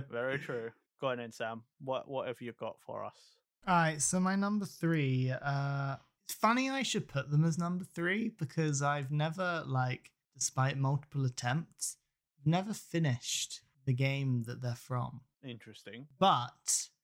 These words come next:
Speaker 2: I've kind of just put them in here because even Se-, so it's Sephiroth.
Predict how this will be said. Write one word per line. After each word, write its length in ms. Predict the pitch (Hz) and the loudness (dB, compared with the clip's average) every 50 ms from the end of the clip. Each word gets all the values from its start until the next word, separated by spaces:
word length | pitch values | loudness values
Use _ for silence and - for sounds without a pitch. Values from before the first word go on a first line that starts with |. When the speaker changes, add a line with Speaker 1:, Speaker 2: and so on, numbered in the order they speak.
| _ _ | _ _
Speaker 2:
I've 220 | - 151 147 131 - | 2 4 4 4 2
kind 380 | - 151 151 156 170 180 175 | 0 2 2 2 2 2 0
of 80 | 175 160 | 0 0
just 220 | 156 156 147 - | 0 0 -2 0
put 200 | - 151 143 143 | 0 -2 -2 0
them 140 | 143 135 139 | 2 2 2
in 200 | 131 131 135 131 | 2 2 2 2
here 320 | 127 131 143 147 156 156 143 | 2 2 2 2 0 -2 -2
because 760 | - 131 123 - - 135 135 127 123 123 120 - - - - - _ _ _ - | -4 -6 -6 -2 -2 0 2 2 2 0 0 0 -2 -2 -4 -6 _ _ _ 2
even 800 | 170 165 165 170 170 170 160 156 165 165 160 160 156 156 147 127 | 4 6 6 6 4 2 2 0 0 0 0 0 0 0 -2 0
Se-, 400 | - - - - 156 151 147 151 | 0 0 2 4 4 2 4 2
so 220 | - - 196 202 220 | 2 2 4 2 0
it's 240 | 240 233 - - - | 2 2 0 0 2
Sephiroth. 500 | 226 208 - - 175 139 127 117 123 123 | -2 -4 0 2 2 2 2 2 -2 -6